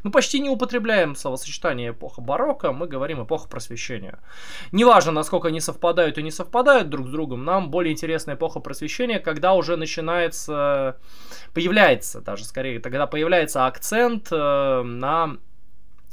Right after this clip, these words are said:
сcientism, на науку, на развитие эмпирики. Вот какие-то очень похожие слова, очень похожие вещи. Вот эта вот наука — это свет, раз-, э, вс-, вся вот эта пропаганда науки, э, в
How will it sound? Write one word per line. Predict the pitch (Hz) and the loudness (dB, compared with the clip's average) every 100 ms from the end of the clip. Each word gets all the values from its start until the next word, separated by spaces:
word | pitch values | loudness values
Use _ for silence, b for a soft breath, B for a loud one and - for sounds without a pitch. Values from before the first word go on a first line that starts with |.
| - | -6
сcientism, | - 151 127 - 247 285 254 240 B B B 139 | -4 -2 -4 -2 -2 0 -2 -4 B B B -4
на | 139 117 | 0 0
науку, | 113 135 226 285 - 220 185 | 0 2 4 2 0 -4 -2
на | 135 | 2
развитие | 131 123 131 - 123 | 2 0 -4 -6 -8
эмпирики. | 127 247 240 202 165 | -2 0 0 0 -4
Вот | 156 - | -4 -8
какие-то | - 247 285 | -6 0 2
очень | 311 196 | 2 0
похожие | 175 175 220 156 151 | 2 2 2 0 -2
слова, | 147 180 226 277 | -2 2 4 6
очень | 196 170 160 | 6 2 -4
похожие | 151 - 160 131 156 | -4 -2 -2 -2 -4
вещи. | 269 262 - 131 | -2 -2 -2 -4
Вот | 110 | -6
эта | 101 101 | -8 -8
вот | 107 | -6
наука — | 127 127 123 - | -4 -4 -6 -10
это | - | -8
свет, | - 240 277 269 220 | -6 -4 0 2 0
раз-, | 131 117 117 | 0 -4 -4
э, | 113 110 110 113 113 | -8 -8 -8 -8 -8
вс-, | - | -10
вся | - 156 | -4 -2
вот | 135 | 0
эта | 127 | -2
пропаганда | 120 135 143 151 147 139 | -2 -2 -2 0 -2 0
науки, | 185 311 - 185 | 2 2 0 -4
э, | - B B B B | -6 B B B B
в | 156 147 135 | 4 6 4